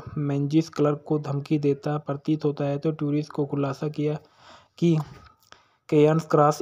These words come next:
एक जासूस है और मेंजिस ने खुलासा की कि वह प-,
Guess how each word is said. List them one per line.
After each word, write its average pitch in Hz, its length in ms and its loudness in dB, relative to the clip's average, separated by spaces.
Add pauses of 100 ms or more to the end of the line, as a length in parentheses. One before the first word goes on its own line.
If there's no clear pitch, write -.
एक 156 200 0 (140)
जासूस 143 480 2
है 156 60 4
और 151 80 2
मेंजिस 143 680 -2 (360)
ने 151 140 0
खुलासा 147 440 0
की 156 260 -2
कि 151 180 -2
वह 147 200 0
प-, - 300 -12